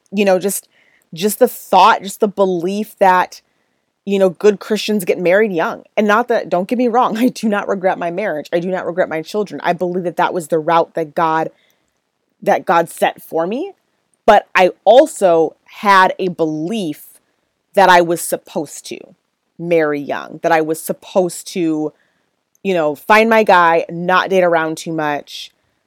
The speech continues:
that, you know, if, if I can get married, that's, like, that's the answer, and that I was lucky to have found my guy. And, you know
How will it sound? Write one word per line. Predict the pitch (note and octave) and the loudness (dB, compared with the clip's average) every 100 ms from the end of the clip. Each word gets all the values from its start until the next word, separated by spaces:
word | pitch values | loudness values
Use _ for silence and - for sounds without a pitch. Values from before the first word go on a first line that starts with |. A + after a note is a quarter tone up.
| _ _ | _ _
that, | F3+ D#3 - _ - | 2 2 0 _ -8
you | F3+ | -6
know, | C#3+ C#3 | -4 -4
if, | - E3+ - | -4 -6 -6
if | E3+ | -6
I | D#3 | -4
can | - D#3+ | -6 -4
get | D3+ G3+ | 2 2
married, | G3 F#3 F3+ F3 F3 E3+ _ _ _ | 2 0 2 0 -4 -12 _ _ _
that's, | E3 D3 - | -4 -4 -4
like, | E3 - | -6 0
that's | F#3 E3+ - | 0 0 -4
the | F#3+ D#3+ | -6 -4
answer, | C#3+ D#3 C3 | -6 -8 -12
and | - C#3 | -6 -2
that | D#3+ | 0
I | D#3+ | 0
was | D#3 - | -2 -6
lucky | D#3 D#3 F3+ - F#3+ | -4 -4 -4 -6 -8
to | - | -8
have | D#3 E3+ | -6 -6
found | - D#3+ E3+ E3+ D#3 | -4 -2 -2 -4 -6
my | D3 | -6
guy. | D3+ C#3 D2 - _ - _ _ | -6 -8 -14 -16 _ -20 _ _
And, | G#3+ G#3 G#3 G#3+ G#3 - _ | 0 2 2 0 -4 -10 _
you | - B3 | -2 2
know | A3 G#3+ B3 | 4 4 2